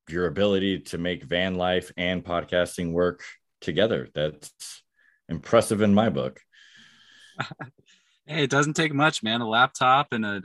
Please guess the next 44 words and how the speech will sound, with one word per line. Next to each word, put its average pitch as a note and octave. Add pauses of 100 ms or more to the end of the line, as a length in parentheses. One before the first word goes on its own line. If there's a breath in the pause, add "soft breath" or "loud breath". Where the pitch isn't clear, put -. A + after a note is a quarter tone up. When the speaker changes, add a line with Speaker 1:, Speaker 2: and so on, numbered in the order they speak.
Speaker 2:
iPhone B2
and G#2
a G2+
little G#2+
cable A2+
that G2+ (260)
connects G#2
me A2+
to A2
my G#2
hotspot A#2 (840 soft breath)
and, F#2+
uh, F#2+
you G2
know, F#2+ (380)
a G2 (240)
U A2+
S A2
B A2
microphone. G2
We're F#2+
off G2
to -
the F#2+
races. F#2+
So F2 (720)
Speaker 1:
what G2+
we G2
Speaker 2:
Yeah, G2
Speaker 1:
can't G2
Speaker 2:
but D#2+
it -
Speaker 1:
see G2
is F#2
the, F2
the F2
hundreds F#2
of D#2
gerbils F2
that E2
are D2+
running E2
on E2
wheels E2+